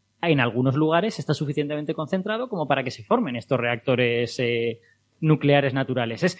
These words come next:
es brutal como la, la cadena de eventos que incluye a seres vivos, a procesos de sedimentación y después cosas de física,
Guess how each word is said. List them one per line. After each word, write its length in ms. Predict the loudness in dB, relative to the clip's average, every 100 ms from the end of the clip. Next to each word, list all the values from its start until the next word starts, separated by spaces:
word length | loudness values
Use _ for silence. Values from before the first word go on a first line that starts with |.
| -4
es 160 | -4 2
brutal 500 | 2 4 4 2 -2
como 200 | -4 0
la, 180 | 0 0
la 180 | 0 0
cadena 440 | 0 0 2 0 0
de 200 | 0 2
eventos 720 | 4 2 0 -4 -6 -14 -20 _ _ _
que 140 | 4
incluye 600 | 4 2 2 2 4 4 4
a 80 |
seres 280 | 2 4 4
vivos, 520 | 4 4 6 4 0 -14 _ -4
a 120 | 0
procesos 500 | 2 2 2 2 2
de 120 | 2
sedimentación 880 | 2 2 2 0 0 2 2 -2 -6 _
y 80 | 2
después 420 | 2 4 2 2
cosas 280 | -2 -2 0
de 100 | 0
física, 440 | 0 -2 -2 -6